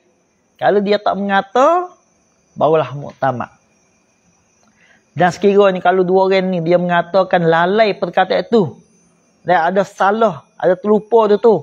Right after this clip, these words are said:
maka perkataan walaupun ittifaq di antara dua orang tu tak dikatakan muktamad,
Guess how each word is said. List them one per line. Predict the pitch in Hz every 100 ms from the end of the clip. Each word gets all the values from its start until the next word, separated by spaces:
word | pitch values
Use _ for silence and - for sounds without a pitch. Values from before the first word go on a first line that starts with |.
| - _ _ _ -
maka | 120 - 180 185 202
perkataan | - 151 156 151 - 160 143
walaupun | 143 175 175 -
ittifaq | 185 170 185 175 185
di | 170
antara | 156 160 165 165
dua | 160 165
orang | 170 165 170
tu | 254 311 311 - _
tak | 165 160
dikatakan | 156 147 147 147 175 190 220 233
muktamad, | 180 165 - 147 131 175 277 -